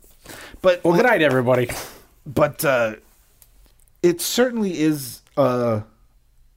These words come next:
Speaker 1: a, a fun movie to look at. I mean, the set is great.
Speaker 2: Yeah, I can't believe the whole thing is a set, aside from the ballroom and then the entrances, that it's the whole big,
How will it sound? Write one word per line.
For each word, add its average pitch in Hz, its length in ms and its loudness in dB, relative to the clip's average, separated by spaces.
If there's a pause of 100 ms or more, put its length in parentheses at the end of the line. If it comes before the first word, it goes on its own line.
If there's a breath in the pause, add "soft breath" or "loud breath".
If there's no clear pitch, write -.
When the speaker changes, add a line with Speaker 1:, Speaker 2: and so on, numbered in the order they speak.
(300)
Speaker 1:
a, - 120 0 (180)
a 113 260 -4
fun - 880 -2
movie 123 240 0
to 107 80 -2
look 107 400 -2
at. 214 320 -4 (1040)
I 127 40 -4
mean, 127 220 -2
the 123 100 0
set 110 420 -6
is 98 160 -10
great. 90 440 -10 (260)
Speaker 2:
Yeah, 123 140 -6
I 131 60 -2
can't 170 200 2
believe 143 180 2
the 110 80 -4
whole 127 200 -4
thing 131 220 -2
is 98 160 -2
a 90 80 -8
set, - 340 -10
aside 107 320 -6
from 101 160 -8
the 90 60 -10
ballroom 95 560 -6
and 82 100 -8
then 85 160 -8
the 82 140 -8
entrances, 80 560 -12
that 80 160 -14
it's - 180 -18
the 87 100 -16
whole 95 280 -10
big, 87 380 -14